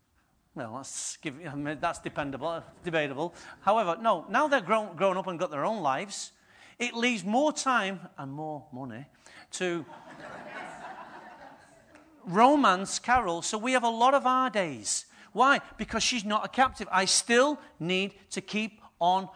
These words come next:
winning her. She's not yet been conquered,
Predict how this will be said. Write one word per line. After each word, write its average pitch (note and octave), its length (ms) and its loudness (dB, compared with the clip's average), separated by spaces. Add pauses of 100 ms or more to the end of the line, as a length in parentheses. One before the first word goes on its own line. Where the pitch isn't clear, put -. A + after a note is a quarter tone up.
(160)
winning F3 320 -2
her. B2+ 140 -8 (1900)
She's A3+ 260 0
not C4 280 6
yet B3+ 280 6
been B3 180 2
conquered, G#3+ 540 0